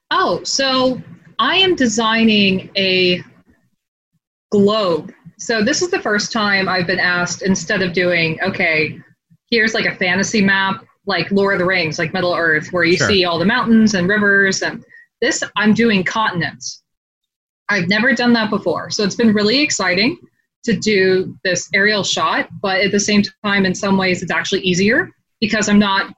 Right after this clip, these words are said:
Speaker 1: drawing palaces. I think the hardest thing I've ever done was, there was a Jumanji-inspired Muslim middle grade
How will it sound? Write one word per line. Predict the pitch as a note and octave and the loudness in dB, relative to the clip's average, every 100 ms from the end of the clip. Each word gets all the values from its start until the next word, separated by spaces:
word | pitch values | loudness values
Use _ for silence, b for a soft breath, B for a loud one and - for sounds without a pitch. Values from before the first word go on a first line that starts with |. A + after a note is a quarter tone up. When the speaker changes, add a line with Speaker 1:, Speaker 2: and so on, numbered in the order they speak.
| _ | _
Speaker 1:
drawing | E3+ G3+ F#3+ F#3 F3+ | -2 0 0 0 -2
palaces. | - F3+ E3+ G3 A3+ B3+ E4 - - _ _ _ | -2 -2 -2 -2 -2 -2 -2 -8 -12 _ _ _
I | - | -4
think | A#3 A#3 | 0 0
the | A3+ | -2
hardest | G3+ F#3+ G3+ | -2 0 0
thing | - G#3+ | 0 0
I've | F#3 F3+ | 0 -2
ever | F#3+ G3+ | 0 0
done | G3+ F#3 F3 | 0 0 -2
was, | E3 E3+ D#3+ D#3+ - - _ _ - | -2 -2 0 0 -2 -6 _ _ -4
there | G3+ | 0
was | G#3 G#3+ | 0 0
a | F#3+ F3+ F3 _ _ _ _ _ - G#3+ G3+ G3 F3+ G3 | 0 0 -2 _ _ _ _ _ -4 2 4 4 4 2
Jumanji-inspired | G#3 A#3 G3 G#3 G3 - G3+ F#3 F#3+ F#3 F3 E3 F3 | 2 2 2 2 2 2 0 0 2 2 2 0 -2
Muslim | F#3+ F#3+ F#3 G#3+ G#3 | -2 -2 0 4 6
middle | G3 G3 F#3 | 4 2 0
grade | F3 D3+ C#3+ | 0 0 -2